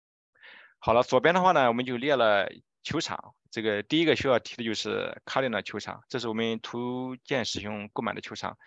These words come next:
所以我把它标识为是我们的主球场，是作为北大一个主球场。它本身有四个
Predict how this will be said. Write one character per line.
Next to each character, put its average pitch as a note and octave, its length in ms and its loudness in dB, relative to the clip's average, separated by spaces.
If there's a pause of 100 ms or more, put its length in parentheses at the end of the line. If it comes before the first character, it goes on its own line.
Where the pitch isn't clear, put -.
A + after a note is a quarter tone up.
(440)
所 - 160 2
以 - 20 6
我 B2+ 60 2
把 A#2+ 100 4
它 B2 80 2
标 C#3+ 160 4
识 B2+ 140 0
为 B2+ 80 -4
是 - 140 -10
我 A#2 40 -6
们 B2 140 0
的 A#2 160 4
主 - 260 -8
球 A#2+ 160 -12
场， G#2+ 300 -12
是 A#2+ 80 -10
作 A#2 140 -8
为 A2+ 100 -4
北 A2 120 -6
大 A2+ 140 0
一 - 20 -4
个 G#2+ 60 -8
主 - 180 -12
球 A#2+ 140 -10
场。 G#2 260 -10
它 C#3 240 0 (200)
本 G2+ 200 0
身 A#2+ 280 -4
有 G#2+ 500 -6
四 - 240 -4
个 A2 320 -2